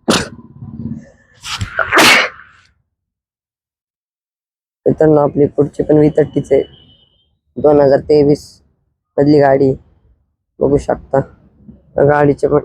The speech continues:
टायर बटन आहे. इंटेरियर दाखवतो, मित्रांनो.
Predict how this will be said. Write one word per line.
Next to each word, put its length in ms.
टायर 240
बटन 300
आहे. 100
इंटेरियर 500
दाखवतो, 420
मित्रांनो. 340